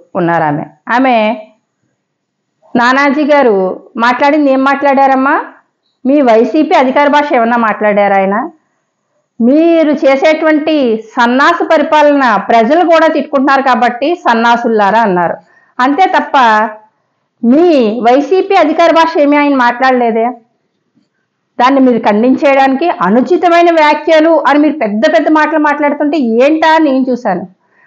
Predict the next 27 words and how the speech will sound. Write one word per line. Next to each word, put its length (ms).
ఆయన 100
సన్నాసుల్లారా 840
అన్న 200
word 280
మాత్రమే 360
మాట్లాడారు. 580
కానీ 360
మీ 160
వైసీపీ 520
నాయకులు, 220
మీ 160
సాక్షాత్తు 580
జగన్మోహన్ 600
రెడ్డి 200
గారు 380
దేవుడు, 680
సూర్యుడు 340
అని 160
చెప్పేస్తూ 420
ఉంటారు. 440
డైరెక్ట్గా 440
జగన్మోహన్ 680
రెడ్డి 200
గారే 640
ఎలాంటి 360
భాష 220
మాట్లాడతారో, 920